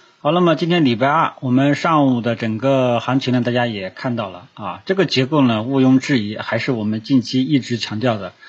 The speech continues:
那就是科技股，市场资金依然还是流向科技股和周期股为主。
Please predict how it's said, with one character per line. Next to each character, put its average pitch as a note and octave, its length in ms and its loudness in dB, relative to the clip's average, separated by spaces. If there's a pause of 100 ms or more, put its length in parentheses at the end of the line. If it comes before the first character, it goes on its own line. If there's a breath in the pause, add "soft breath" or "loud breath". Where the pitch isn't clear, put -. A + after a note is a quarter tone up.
(300 loud breath)
那 D#3+ 80 4
就 D3 140 4
是 C#3+ 120 2
科 E3+ 180 2
技 G#3 200 2
股， - 200 -14 (240)
市 - 140 -2
场 A2 220 -2
资 D#3+ 160 -2
金 E3+ 200 2
依 F3 60 -2
然 E3+ 220 2
还 A#2 240 -2
是 D#3 240 2
流 A2+ 280 -4
向 C3 280 0 (340 soft breath)
科 - 160 0
技 C3+ 160 2
股 G2+ 300 -10
和 A#2+ 320 0 (440 soft breath)
周 C#3 140 4
期 C3+ 160 2
股 A2 160 -4
为 A2 160 0
主。 B2+ 160 -6